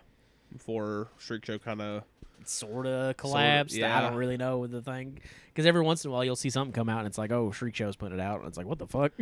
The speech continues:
Speaker 2: <laughs>
Speaker 1: Yeah.
Speaker 2: Oh, and Media Blasters. That was their, like,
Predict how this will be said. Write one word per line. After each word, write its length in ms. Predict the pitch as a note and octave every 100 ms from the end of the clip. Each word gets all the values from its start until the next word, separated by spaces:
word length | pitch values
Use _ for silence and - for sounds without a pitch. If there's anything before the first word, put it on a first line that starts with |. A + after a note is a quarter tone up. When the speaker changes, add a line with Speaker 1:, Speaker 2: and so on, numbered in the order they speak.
| -
Speaker 2:
<laughs> 160 | - -
Speaker 1:
Yeah. 280 | C#3 C5 - D5+ - C5 - - - - - - _ _
Speaker 2:
Oh, 220 | - - - _ _ _ _ _ -
and 200 | E3+ E3 E3
Media 360 | F3 F3 D#3
Blasters. 640 | C#3+ B2+ B2+ - B2+ B2+ B2+
That 160 | C3
was 140 | A#2+ A#2
their, 120 | A#2+
like, 200 | A2+